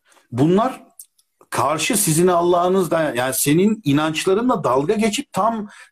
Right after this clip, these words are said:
e, ters taraftan on tane dilde on emir yazıyorlar. "Bunlar da bizim on emirimiz." diyor. Gözümüze sokuyorlar. Ve burada abidik gubidik böyle birkaç milyoncuk nüfusu olan Afrika dilleri var.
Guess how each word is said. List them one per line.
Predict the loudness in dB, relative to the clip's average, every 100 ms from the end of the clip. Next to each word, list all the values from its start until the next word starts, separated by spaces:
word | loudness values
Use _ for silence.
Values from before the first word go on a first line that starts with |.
| -10 -2
e, | 0 0 0 2 0 -2
ters | -2 -2 -2 -6 -12 -18 -20 -8
taraftan | -2 0 0 -2 -4 -2
on | 0 0 -2
tane | -2 -2 -2 -4
dilde | -2 -2 0 -2 -4 _ _ _
on | 0 0
emir | 0 2 2
yazıyorlar. | 2 0 0 0 0 0
"Bunlar | 0 2 2 0
da | -2
bizim | 0 0 0
on | 0
emirimiz." | -2 -2 -2 -4 _ _ _
diyor. | _ _ _ _ _ _ -2
Gözümüze | 0 2 2 0
sokuyorlar. | -2 -6 -6 -10 -10 -20 -20 _ _ _ _ _ -20 -4
Ve | -2 0
burada | 0 0 -2 -4 -12 _ _ _ _
abidik | -4 -4 -4 -6 -4
gubidik | -2 0 0 -2 0
böyle | 0 0 -2
birkaç | -2 -4 -4 -2
milyoncuk | 2 2 2 0 -4 -8 _ _ -4
nüfusu | -2 0 0 0
olan | 0 0
Afrika | -2 -2 -4 -4 -4
dilleri | -2 0 2 2
var. | 0 -4